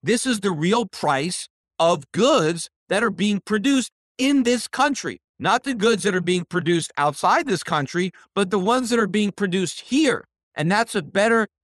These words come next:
representation of the U S inflation, because the cost of our imports, that might reflect the inflation in our trading partners. The fact that the dollar has actually gone up, and it has, that helps offset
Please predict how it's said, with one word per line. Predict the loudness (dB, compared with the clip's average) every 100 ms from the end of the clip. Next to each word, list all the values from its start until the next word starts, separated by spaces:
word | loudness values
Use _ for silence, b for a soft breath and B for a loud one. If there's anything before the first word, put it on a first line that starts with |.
| _ -4
representation | -2 0 -2 -2 -2 0 0 0 -2 -4 _ -2
of | -2 0
the | -2
U | 0 0 2 2
S | 0 -2 -6
inflation, | -6 -4 0 0 0 -6 -12 _ -6
because | -2 -2 -2
the | -6 -10 -10
cost | 0 2 2 0
of | 0
our | 0
imports, | 0 -2 -2 0 0 0 -8 _ _
that | -2 0
might | 2 0 0
reflect | -4 -4 0 -2 -2 _ _ -2
the | 0
inflation | 0 0 -2 0 -2 -4 _ -4
in | -2
our | -2
trading | -2 0 2 0
partners. | 0 -4 -4 -16 -20 _ -10
The |
fact | -2 0 0
that | -4
the | -6
dollar | 0 4 4 4
has | 0 0
actually | -2 -2 -8 -4
gone | 0 0
up, | 4 4 4
and | -2
it | -8 -4
has, | 0 2 0 -2 -8 _ _
that | 0 0
helps | 2 0 0 -4 0
offset | 2 2 -2 0 2